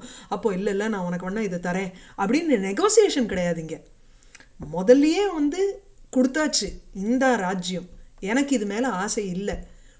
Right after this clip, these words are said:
நீ உன்னுடைய ராஜ்யத்தை அடையறதுக்காக பிரயத்தனப்பட போற'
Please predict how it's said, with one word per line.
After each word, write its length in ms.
நீ 560
உன்னுடைய 540
ராஜ்யத்தை 480
அடையறதுக்காக 720
பிரயத்தனப்பட 520
போற' 320